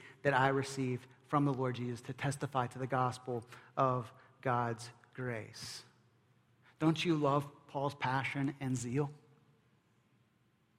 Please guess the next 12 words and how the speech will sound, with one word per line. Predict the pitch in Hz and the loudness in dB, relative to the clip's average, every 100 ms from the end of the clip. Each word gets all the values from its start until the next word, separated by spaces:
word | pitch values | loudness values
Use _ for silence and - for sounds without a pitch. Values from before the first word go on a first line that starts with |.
| _ _ | _ _
Man, | 147 147 143 - - - - | 0 2 0 -6 -18 -16 -6
one | 170 170 196 208 | 2 6 8 6
thing, | 196 151 139 | 8 6 8
this | 175 | 4
is | 214 208 | 4 8
what | 233 | 10
I'm | 202 185 165 | 10 4 6
after | 170 170 170 | 6 6 4
here. | 151 | 6
I'm | 160 196 | 6 6
running | 214 214 214 185 | 6 8 8 6
hard | 143 - - 240 226 185 175 | 2 0 4 8 10 12 8